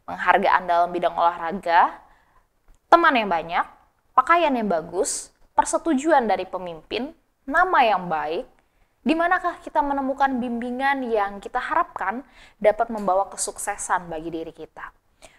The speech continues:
Beberapa orang, apabila ada, akan berhasil tanpa bantuan siapapun.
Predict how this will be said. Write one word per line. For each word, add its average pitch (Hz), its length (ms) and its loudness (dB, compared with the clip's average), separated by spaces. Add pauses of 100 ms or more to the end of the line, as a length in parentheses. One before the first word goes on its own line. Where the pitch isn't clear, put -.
(120)
Beberapa 185 400 10
orang, 190 400 6
apabila 175 480 -6
ada, 175 400 -4
akan 330 320 -6
berhasil 269 1040 -2
tanpa 233 640 -2
bantuan 196 400 -4
siapapun. 190 560 2